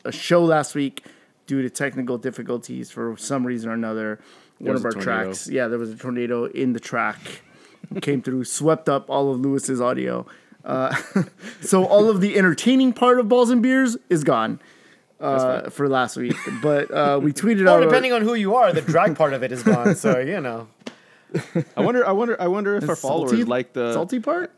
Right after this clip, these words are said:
Speaker 3: The salty part?
Speaker 2: I wonder if our followers like the posts on Twitter,
Speaker 1: Yeah,
Speaker 2: um,
Speaker 1: you know,
Speaker 2: for every game. Let us know if you did.
Speaker 1: uh, me, I'll tell you, me being a follower, I actually <laughs> liked it a lot. <laughs> I was like, "Oh, man, we should have been doing this the whole season."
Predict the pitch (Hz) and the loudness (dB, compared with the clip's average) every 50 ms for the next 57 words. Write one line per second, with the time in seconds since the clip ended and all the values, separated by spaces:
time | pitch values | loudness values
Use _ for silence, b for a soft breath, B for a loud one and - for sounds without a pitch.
0 | _ - 120 123 110 - 190 135 143 156 170 165 175 185 202 202 202 - _ _ | _ -18 -18 -18 -10 -8 -6 -6 -6 -8 -8 -6 -4 -4 -2 -4 -6 -10 _ _
1 | _ _ _ _ _ _ _ _ _ 135 131 147 165 185 180 151 160 143 123 127 | _ _ _ _ _ _ _ _ _ -8 -6 -4 -4 -4 -4 -2 -4 -4 -4 -4
2 | 139 160 156 131 120 113 101 110 107 104 - 117 104 - 117 120 135 131 - - | -4 -2 -2 -4 -4 -4 -4 -6 -6 -6 -8 -12 -12 -8 -6 -6 -6 -6 -10 -16
3 | - - - - - - _ _ - 104 107 107 104 107 117 117 117 117 113 110 | -20 -20 -20 -20 -20 -20 _ _ -16 -12 -12 -12 -10 -8 -6 -6 -4 -4 -4 -6
4 | 110 - _ _ b b b b b b b b - 196 247 - 120 123 135 - | -8 -10 _ _ b b b b b b b b 2 2 4 4 2 -2 -2 -2
5 | 175 151 185 208 202 - - - 107 101 104 104 104 113 113 110 107 87 76 - | 0 0 2 2 0 0 -2 -6 -10 -10 -12 -12 -10 -12 -12 -12 -14 -18 -20 -20
6 | - - 120 127 135 131 - 143 143 143 131 - 117 107 104 127 127 123 120 - | -12 -8 -6 -4 -4 -4 -6 -6 -6 -6 -6 -6 -6 -6 -6 -4 -4 -6 -8 -8
7 | _ 156 147 131 143 - - 165 147 156 190 - - 165 180 170 - 214 190 180 | _ -2 -2 -2 -2 -2 -2 -2 -2 0 -2 -2 0 -2 0 0 2 2 2 2
8 | 180 190 190 160 131 131 127 151 185 190 170 202 202 208 202 - - 196 214 220 | 2 2 0 0 0 2 2 2 2 2 2 0 0 0 0 -2 -2 0 0 2
9 | 226 247 247 - - - 135 127 127 - 180 185 160 156 147 147 151 123 - - | 0 0 -2 -4 -4 -2 -2 -2 0 0 0 2 2 4 4 4 2 2 2 0
10 | 151 - - 160 156 175 165 - - 196 185 - - _ - 139 - - - 208 | 0 2 2 2 2 2 0 0 0 -2 -2 -2 -4 _ -18 -16 -12 -4 -2 -2
11 | - 214 196 - 233 - - - - - 214 160 147 208 147 - - 247 285 285 | 0 0 2 2 2 2 2 2 2 2 2 0 0 -2 0 2 2 4 4 2
12 | 247 - 208 214 214 208 202 214 233 240 240 240 214 - 247 247 233 220 196 214 | 2 0 2 4 4 6 6 6 6 4 4 2 0 0 -2 0 0 2 2 2
13 | 220 220 220 226 214 - 226 185 214 214 190 - - 202 233 247 196 143 131 127 | 2 2 2 0 0 -2 -2 0 0 0 -2 -2 -4 -6 -6 -4 -4 -4 -6 -6
14 | 123 | -8